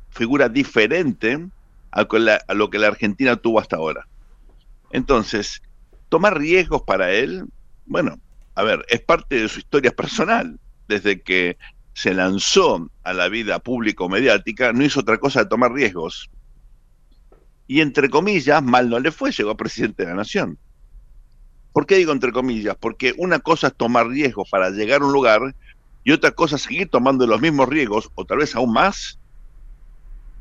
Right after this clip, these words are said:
efectivamente cuando uno tiene la obligación de desempeñar, bueno, las atribuciones nada más y nada menos que de la principal magistratura del país.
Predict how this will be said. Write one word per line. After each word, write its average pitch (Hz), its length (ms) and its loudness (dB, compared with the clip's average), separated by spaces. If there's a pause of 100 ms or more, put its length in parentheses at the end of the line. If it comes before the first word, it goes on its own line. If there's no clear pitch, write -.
(160)
efectivamente 143 600 0
cuando 117 280 0
uno 156 260 0
tiene 123 360 -2
la 110 120 2
obligación 110 720 0
de 143 120 2
desempeñar, 104 920 0 (560)
bueno, 175 220 -4
las 92 240 -6
atribuciones 101 640 0
nada 113 200 4
más 127 220 2
y 123 40 -6
nada 101 180 0
menos 139 280 -6
que 90 180 -6
de 87 100 -6
la 82 120 -6
principal 117 340 -2
magistratura 98 600 -2
del 101 80 0
país. - 440 -2